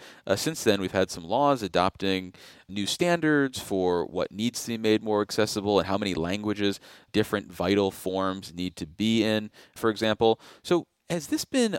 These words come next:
a, a meaningful transition in the lives of non-English speaking New Yorkers over the last two or three years, or is there still so far to go that these changes have been like a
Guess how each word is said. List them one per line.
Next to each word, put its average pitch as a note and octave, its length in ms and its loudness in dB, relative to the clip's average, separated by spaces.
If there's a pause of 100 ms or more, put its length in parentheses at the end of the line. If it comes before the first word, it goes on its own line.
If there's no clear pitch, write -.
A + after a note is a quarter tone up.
a, G#2+ 140 -2
a G2 100 -4
meaningful D#3 800 -2
transition D#3 760 -4
in D3 200 -4
the D3 80 2
lives C#3+ 420 2
of B2+ 260 0
non-English B2+ 840 2
speaking B2+ 340 -6
New A#2+ 80 -8
Yorkers B2 480 2
over A#2+ 140 -6
the A#2 40 0
last B2 320 2 (380)
two C#3 160 -2
or C3+ 80 4
three C3 260 -6
years, C3+ 720 2
or C3+ 420 2
is B2+ 200 -2
there C3 120 4
still E3+ 380 2
so D3+ 320 2
far C3+ 320 2
to A#2 80 -2
go D#3 400 2
that G#2+ 200 -4
these B2 340 -2
changes A2+ 380 -2
have G#2+ 180 -2
been A2 160 0
like G#2+ 180 0
a G#2+ 180 4